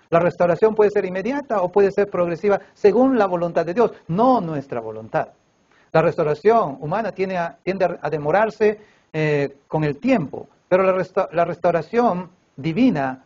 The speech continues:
permanece para siempre. La restauración humana tiene un tiempo límite y se deteriora, se des-, se corrompe o se oxida o como quiera adjetivo que pueda usted darle, pero la restauración divina permanecerá para siempre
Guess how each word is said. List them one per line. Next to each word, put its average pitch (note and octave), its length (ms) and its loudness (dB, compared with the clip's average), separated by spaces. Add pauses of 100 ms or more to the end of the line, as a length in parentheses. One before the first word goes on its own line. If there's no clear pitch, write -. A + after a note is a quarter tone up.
permanece F3+ 840 0 (160)
para F3 160 0
siempre. G#3+ 480 -8 (300)
La G3 160 6
restauración G#3+ 720 0
humana A3 380 0
tiene B3+ 200 0
un A#3 140 0
tiempo A#3 320 2
límite G3+ 500 0 (400)
y G#3 120 0
se G3 180 -6
deteriora, G3+ 680 0
se - 140 -14
des-, F3 240 -6 (160)
se E3+ 140 -10
corrompe G#3+ 720 2
o G#3 420 2
se - 140 -4
oxida G#3 560 0 (140)
o D#3+ 60 -8
como D#3+ 180 -4 (180)
quiera F#3+ 320 0
adjetivo E3+ 320 -4
que D#3 80 -2
pueda E3+ 180 0
usted E3+ 200 -4
darle, F3+ 320 0 (200)
pero F#3 140 2
la F#3+ 280 2 (420)
restauración G#3 680 0
divina G#3+ 480 -2 (300)
permanecerá C3 560 -6
para C3+ 160 -6
siempre D#3 480 -10